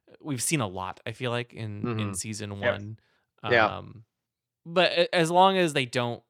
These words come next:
Speaker 1: spend too much time on it, I think it, it, it, in the season two, it should be fine.
Speaker 2: Mm-hmm.
Speaker 1: Um,
Speaker 3: Yeah, I, I think it works well when it's Hunter letting Omega kind of be a kid, um,
Speaker 1: Mm-hmm.
Speaker 3: and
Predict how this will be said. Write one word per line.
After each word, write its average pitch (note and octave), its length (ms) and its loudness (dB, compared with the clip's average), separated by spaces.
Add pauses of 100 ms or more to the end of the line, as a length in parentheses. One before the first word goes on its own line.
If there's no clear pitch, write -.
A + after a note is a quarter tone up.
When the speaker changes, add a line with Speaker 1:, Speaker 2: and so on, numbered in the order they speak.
(240)
Speaker 1:
spend G#2+ 360 -6 (480)
too B2+ 400 -2
much C#3 240 -2
time B2+ 240 0
on B2 120 2
it, C3 140 -2
I A#2+ 80 -6
think C3 320 -8
it, - 160 -12
it, - 160 -14 (100)
it, - 240 -16 (180)
in A2+ 160 -12
the G2+ 40 -12
season A2 340 -8
two, G#2 360 -8
it G2+ 100 -14
should - 80 -18
be G2+ 80 -12
fine. G2 540 -14 (400)
Speaker 2:
Mm-hmm. G#2+ 220 -4 (280)
Speaker 1:
Um, G2 160 -10
Speaker 3:
Yeah, D3 360 2 (520)
I, C#3+ 80 0
I D3 60 0
think G#3 120 0
it A3 80 4
works F3+ 280 2
well A#2 460 6
when G#2+ 180 2
it's - 440 -8 (460)
Hunter B2 480 2
letting G#2+ 400 4
Omega G2 400 0
kind G2 300 -2
of F2+ 120 -2
be G2+ 160 4
a F#2 40 4
kid, G2 460 0 (360)
um, F2+ 640 2
Speaker 1:
Mm-hmm. G#2 200 -16
Speaker 3:
and G2+ 320 -2